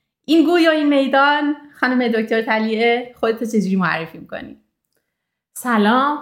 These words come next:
Speaker 2: خدمت دوست خوبم مرزی جون و همچنین بیننده‌های عزیز. من تلیه هستم. آره، خب من، اه، دکترامو همونطور که گفتی در، تو رشتهٔ مکانیک در دانشگاه برشا ایتالیا،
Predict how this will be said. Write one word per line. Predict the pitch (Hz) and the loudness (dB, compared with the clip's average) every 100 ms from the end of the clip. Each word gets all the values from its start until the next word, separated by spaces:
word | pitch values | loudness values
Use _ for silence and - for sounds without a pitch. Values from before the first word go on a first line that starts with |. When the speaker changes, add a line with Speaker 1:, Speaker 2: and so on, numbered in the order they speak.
| - | -6
Speaker 2:
خدمت | 208 202 202 220 220 220 214 - _ _ _ | -4 -2 -4 -2 -2 0 -2 -6 _ _ _
دوست | 185 190 | -18 -12
خوبم | 190 202 208 | -10 -4 0
مرزی | 202 170 156 165 - | 0 0 -4 -10 -16
جون | 226 277 302 | -12 -10 -6
و | |
همچنین | 262 214 214 214 214 202 202 202 | -4 -2 0 -2 -2 -2 -2 -4
بیننده‌های | 180 165 156 170 | -6 -8 -8 -6
عزیز. | 196 175 156 220 285 359 - _ _ _ _ _ - | -4 -6 -8 -10 -10 -12 -16 _ _ _ _ _ -2
من | 214 226 233 - | 2 4 2 0
تلیه | 160 156 160 226 285 | -4 -4 -4 -4 -4
هستم. | 302 - 302 294 294 294 _ _ _ _ | -10 -12 -10 -8 -10 -14 _ _ _ _
آره، | 180 190 202 | -6 -4 -4
خب | 208 196 | -4 -2
من، | 190 185 185 185 - _ 180 | -2 0 0 -2 -4 _ -2
اه، | 175 160 156 156 151 151 - - _ _ | 0 0 0 -2 -2 -6 -10 -18 _ _
دکترامو | 214 220 226 220 233 | -6 -2 0 2 4
همونطور | 226 226 233 | 2 2 0
که | 220 | 0
گفتی | 214 202 196 214 214 214 214 220 196 _ | 0 -2 -4 -2 2 2 0 -10 -20 _
در، | 190 190 - | -4 -4 -4
تو | 214 | -4
رشتهٔ | 196 202 208 | -4 0 2
مکانیک | 208 202 180 196 190 | 2 -2 -6 -6 -4
در | 180 | -6
دانشگاه | 185 180 170 170 202 | -4 -4 -4 -4 -6
برشا | 202 180 160 170 190 | -6 -6 -8 -8 -10
ایتالیا، | 190 185 156 156 180 | -10 -12 -16 -12 -10